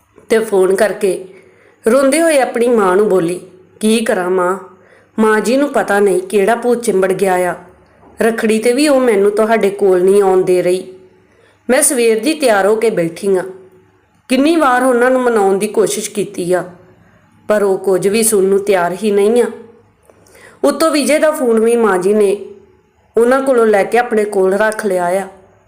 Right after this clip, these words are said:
ਤੇ ਵਿਜੇ ਨੂੰ ਵੀ ਜ਼ਬਰਦਸਤੀ ਆਫਿਸ ਭੇਜ ਦਿੱਤਾ ਆ। ਹੁਣ ਮੈਂ ਕਿਹਨੂੰ ਕਹਾਂ, ਕਿਹਨੂੰ ਬੁਲਾਵਾਂ?"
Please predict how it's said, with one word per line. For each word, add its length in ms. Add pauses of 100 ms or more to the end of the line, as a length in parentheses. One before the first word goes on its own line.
(440)
ਤੇ 100
ਵਿਜੇ 300
ਨੂੰ 140
ਵੀ 200 (640)
ਜ਼ਬਰਦਸਤੀ 680
ਆਫਿਸ 400
ਭੇਜ 240
ਦਿੱਤਾ 280
ਆ। 200 (840)
ਹੁਣ 100
ਮੈਂ 140
ਕਿਹਨੂੰ 380
ਕਹਾਂ, 300 (600)
ਕਿਹਨੂੰ 300
ਬੁਲਾਵਾਂ?" 400